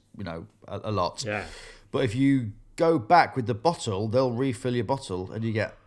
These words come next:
Speaker 1: money off. So I think you get, like, thirty quid off 'cause you've already, you know, so it's quite,
Speaker 2: All right, okay.
Speaker 1: um, quite good on the environment.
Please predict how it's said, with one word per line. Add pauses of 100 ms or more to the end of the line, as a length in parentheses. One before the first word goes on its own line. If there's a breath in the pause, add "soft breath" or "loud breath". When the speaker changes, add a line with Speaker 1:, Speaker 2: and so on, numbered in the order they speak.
Speaker 1:
money
off.
So
I
think
you
get,
like,
thirty
quid
off (400)
'cause
you've
already,
you
know,
so
it's
quite,
Speaker 2:
All
right,
okay.
Speaker 1:
um, (600)
quite
good
on
the
environment.